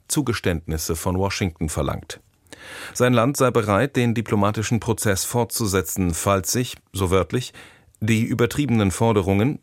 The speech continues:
die bedrohliche Rhetorik und die provokativen Handlungen der amerikanischen Seite änderten,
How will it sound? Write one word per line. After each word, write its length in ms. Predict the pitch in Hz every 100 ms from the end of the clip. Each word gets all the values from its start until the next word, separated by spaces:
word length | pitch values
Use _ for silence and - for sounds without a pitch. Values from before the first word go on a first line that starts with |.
| -
die 60 | 87
bedrohliche 640 | 85 95 117 101 - 92
Rhetorik 640 | 92 - 101 95 131 -
und 340 | 123 120 - 110
die 120 | 104
provokativen 840 | - 127 113 - 98 107 104 95
Handlungen 500 | 110 127 113 101 90
der 140 | 80 62
amerikanischen 760 | 92 90 - 98 98 - 98
Seite 560 | 85 101 92 92 - -
änderten, 460 | 117 104 - 87